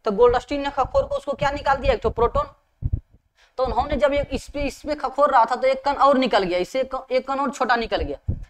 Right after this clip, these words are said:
एक कण और छोटा निकल गया। तो ये पूछा ये जो चैडविक था, ये पूछा गोल्डस्टीन से, बोले, "गोल्डस्टीन, ये क्या है बताइए तो।" बोले, "ये तो, ये दोनों से नेचर इसका मिल ही नहीं रहा है।" तो चैडविक ने बोल दिया, "बोल, हम भी एक चीज का खोज कर दिए,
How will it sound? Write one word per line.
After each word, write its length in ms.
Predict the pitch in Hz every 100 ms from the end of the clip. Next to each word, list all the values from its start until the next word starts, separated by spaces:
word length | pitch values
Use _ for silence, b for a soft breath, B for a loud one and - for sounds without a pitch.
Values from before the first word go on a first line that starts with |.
| _
एक 140 | 220 233
कण 140 | 262
और 120 | 285
छोटा 260 | - 247 262
निकल 280 | 254 254 262
गया। 320 | 226 247 - _ _
तो 60 | 226
ये 240 | 226 277
पूछा 520 | 320 254 - - 175 - - _ -
ये 260 | 240 220 208
जो 140 | 170 240
चैडविक 460 | - 220 214 294 -
था, 120 | - 240
ये 100 | 269
पूछा 280 | 269 247 254
गोल्डस्टीन 520 | 262 247 247 262 247
से, 180 | - - _ - - -
बोले, 180 | 233 285
"गोल्डस्टीन, 540 | 285 277 269 - 240 214
ये 220 | 208 302
क्या 220 | - 269
है 200 | 220 160
बताइए 360 | 190 233 240 285
तो।" 140 | 302
बोले, 200 | 277 247
"ये 160 | 233 294
तो, 160 | - 277
ये 200 | 254 269
दोनों 260 | - 240 269
से 120 | 294
नेचर 320 | 247 214 254
इसका 260 | 254 - 277
मिल 220 | 214 220
ही 120 | 226
नहीं 120 | 285 285
रहा 140 | 269
है।" 120 | 285 - - -
तो 60 | -
चैडविक 460 | - 233 226 269
ने 120 | 285 269
बोल 200 | 226 214
दिया, 160 | 233
"बोल, 120 | 254
हम 240 | 233 202 208
भी 140 | 220 294
एक 220 | 277 269
चीज 260 | - 247 208
का 80 | 262
खोज 340 | - 247 226
कर 140 | 233 226
दिए, 260 | 196 262